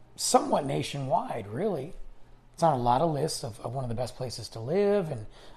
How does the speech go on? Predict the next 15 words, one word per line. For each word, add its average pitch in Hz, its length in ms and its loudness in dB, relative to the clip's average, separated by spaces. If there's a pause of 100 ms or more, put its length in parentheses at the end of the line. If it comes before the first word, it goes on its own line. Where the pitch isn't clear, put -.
(100)
upcoming 131 420 -2
cities 156 360 -2
and 147 80 -2
all 143 100 2
that. 170 400 0 (1400)
That 156 300 4
being 180 200 8
said, 170 600 10 (1200)
I 165 60 6
don't 190 120 8
consider 127 420 -4
Frisco - 480 -8
a 73 40 -8
great 76 280 -10
city. 73 360 -12